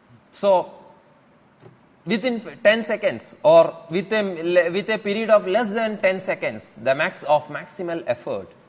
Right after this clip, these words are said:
the phosphate system is completely depleted or largely depleted. The body again, anyway, the body need again, uh, energy.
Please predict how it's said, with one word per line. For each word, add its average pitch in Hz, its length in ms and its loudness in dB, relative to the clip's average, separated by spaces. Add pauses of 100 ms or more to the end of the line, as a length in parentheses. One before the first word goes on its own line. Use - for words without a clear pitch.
the 117 100 -6
phosphate 160 560 -6
system 123 540 -10
is 98 360 -12
completely 110 720 -10 (720)
depleted - 480 -10 (680)
or 107 240 -2
largely 107 480 -4
depleted. 101 540 -14 (480)
The 151 160 0
body 170 520 0 (200)
again, 139 480 -6 (280)
anyway, 143 460 -4
the 104 140 -8
body 117 500 -8
need 101 460 -12
again, 95 420 -12 (400)
uh, 90 640 -6
energy. 107 460 -8